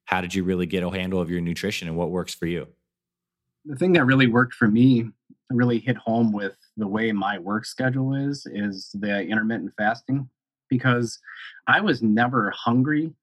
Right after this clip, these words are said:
Speaker 2: in the morning when I got to work. I work early in the morning. I get up at three thirty in the morning,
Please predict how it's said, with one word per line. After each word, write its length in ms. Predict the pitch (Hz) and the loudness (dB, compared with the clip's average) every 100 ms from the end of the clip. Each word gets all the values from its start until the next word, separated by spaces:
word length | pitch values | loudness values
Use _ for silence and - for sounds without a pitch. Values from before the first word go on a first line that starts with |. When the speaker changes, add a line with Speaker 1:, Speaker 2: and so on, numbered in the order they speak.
| _ | _
Speaker 2:
in 140 | - 117 | -2 0
the 60 | 110 | 0
morning 440 | 98 101 127 139 - _ | 0 0 0 -2 -6 _
when 140 | 113 | -2
I 80 | 110 | 0
got 220 | 107 107 | 0 -2
to 60 | 117 | -6
work. 180 | 101 92 | -4 0
I 100 | 120 | 2
work 280 | 127 127 123 - _ | 2 2 0 -6 _
early 300 | 117 123 113 | 0 2 0
in 80 | 101 | -2
the 60 | 98 | -4
morning. 380 | 98 95 92 | -4 -4 -6
I 120 | 90 104 | -8 -4
get 140 | 110 | 0
up 160 | 107 110 | 0 -2
at 120 | - | -6
three 140 | 120 | -6
thirty 320 | 110 117 113 | -4 -2 -2
in 60 | 110 | -2
the 60 | 98 | -4
morning, 480 | 98 107 107 104 | -4 -2 -2 -4